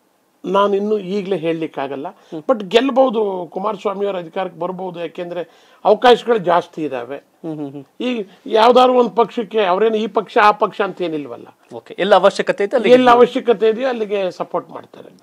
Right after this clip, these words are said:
Speaker 2: ಸಪೋರ್ಟ್.
Speaker 1: ಅಂತ ಅವಕಾಶಗಳು ಉಪಯೋಗಿಸ್ಕೊಳ್ಳೋದಕ್ಕೆ ಜನನೂ ತೀರ್ಮಾನ ತಗೋಬೇಕು ಈಗ.
Speaker 2: ಹ್ಮ್, ಹ್ಮ್, ಹ್ಮ್.
Speaker 1: ಈಗ ಏನಾಗಿದೆ,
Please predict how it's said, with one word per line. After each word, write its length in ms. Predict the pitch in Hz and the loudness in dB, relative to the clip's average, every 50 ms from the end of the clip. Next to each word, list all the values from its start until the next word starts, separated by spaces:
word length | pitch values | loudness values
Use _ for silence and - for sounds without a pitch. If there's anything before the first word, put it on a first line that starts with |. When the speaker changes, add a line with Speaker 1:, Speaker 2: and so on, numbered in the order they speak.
| _ - | _ -16
Speaker 2:
ಸಪೋರ್ಟ್. 320 | - - - 123 - - | -14 -10 -10 -8 0 2
Speaker 1:
ಅಂತ 240 | 180 226 214 - 269 | 2 2 4 4 6
ಅವಕಾಶಗಳು 800 | 262 254 254 240 - 254 247 240 - - 240 247 240 233 - - - - - - - 208 | 6 6 6 4 2 2 2 2 2 0 0 2 2 2 0 0 -10 -20 -20 -10 -4 -4
ಉಪಯೋಗಿಸ್ಕೊಳ್ಳೋದಕ್ಕೆ 1080 | 214 185 233 240 226 196 214 - - - 208 208 202 196 190 185 - 208 202 180 165 - - _ _ - | 0 6 6 6 6 6 2 -2 -2 -4 -4 -2 -2 -4 -6 -8 -6 -4 -4 -6 -6 -12 -20 _ _ -18
ಜನನೂ 420 | 147 131 180 185 196 240 262 269 269 | -6 0 2 4 6 6 6 6 4
ತೀರ್ಮಾನ 400 | 185 - 233 220 202 214 202 196 | 2 2 0 2 4 4 4 4
ತಗೋಬೇಕು 540 | 190 - 147 120 117 107 101 - - - - | 2 0 -6 -6 -6 -12 -12 -16 -16 -20 -20
ಈಗ. 80 | - - - _ _ - | -20 -20 -20 _ _ -14
Speaker 2:
ಹ್ಮ್, 140 | 135 131 120 | -12 -12 -12
ಹ್ಮ್, 140 | 120 117 117 | -12 -12 -14
ಹ್ಮ್. 300 | 120 117 117 117 113 156 | -14 -14 -14 -12 -10 -6
Speaker 1:
ಈಗ 100 | 165 175 | 0 2
ಏನಾಗಿದೆ, 760 | 202 208 208 208 196 196 190 185 196 185 175 - _ _ _ | 2 4 4 2 0 -2 -2 0 0 0 -2 -4 _ _ _